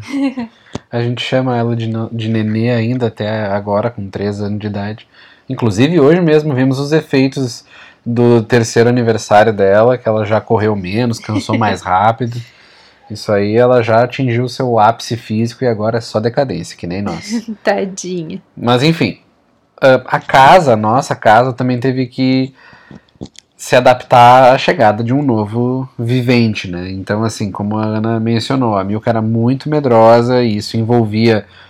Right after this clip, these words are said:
Speaker 2: ela fazer xixi. Foi, assim, uma semana em que ela precisava estar, a não ser que a gente caminhasse na direção dela, e aí ela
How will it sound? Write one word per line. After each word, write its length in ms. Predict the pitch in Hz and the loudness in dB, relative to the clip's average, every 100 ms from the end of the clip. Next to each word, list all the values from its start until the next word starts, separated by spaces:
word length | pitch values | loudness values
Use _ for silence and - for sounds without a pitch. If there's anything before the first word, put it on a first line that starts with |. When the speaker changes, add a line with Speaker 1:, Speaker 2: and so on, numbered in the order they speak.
| _ | _
Speaker 2:
ela 200 | - 101 | 0 0
fazer 300 | 107 113 101 | 2 -2 -2
xixi. 500 | 95 160 165 - 120 | -2 -4 -4 0 0
Foi, 200 | 117 117 | 2 2
assim, 200 | 113 - | 2 0
uma 220 | 120 117 120 | -2 -2 0
semana 640 | 160 151 123 127 151 - _ _ _ _ _ _ _ _ - | 0 0 2 2 0 -4 _ _ _ _ _ _ _ _ -2
em 240 | 127 127 | 2 2
que 840 | 117 - 123 123 123 120 117 117 117 _ _ _ _ | -2 0 4 6 4 4 2 0 -4 _ _ _ _
ela 240 | 120 120 | 4 4
precisava 840 | 120 131 120 147 127 127 123 139 | 4 0 2 -2 4 6 6 6
estar, 440 | 160 - 117 107 - | 2 4 6 6 4
a 80 | 131 | 0
não 140 | 127 | 0
ser 180 | 117 147 | 0 0
que 60 | 175 | 2
a 40 | |
gente 500 | 170 165 - 147 - _ | 0 0 -2 -4 -4 _
caminhasse 580 | 139 135 117 - 254 170 | -2 0 0 0 0 0
na 80 | |
direção 460 | 170 160 156 151 147 | 0 2 0 0 -2
dela, 280 | 123 107 95 | 0 2 0
e 100 | 101 | -2
aí 200 | 92 98 | -2 0
ela 380 | 110 110 101 | 4 4 2